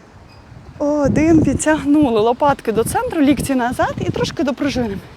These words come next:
Десять. Дев'ять. Вісім. Сім. Шість. П'ять.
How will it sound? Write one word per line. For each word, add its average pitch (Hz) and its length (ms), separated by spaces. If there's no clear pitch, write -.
Десять. - 480
Дев'ять. 214 500
Вісім. 247 280
Сім. 202 340
Шість. - 440
П'ять. 226 400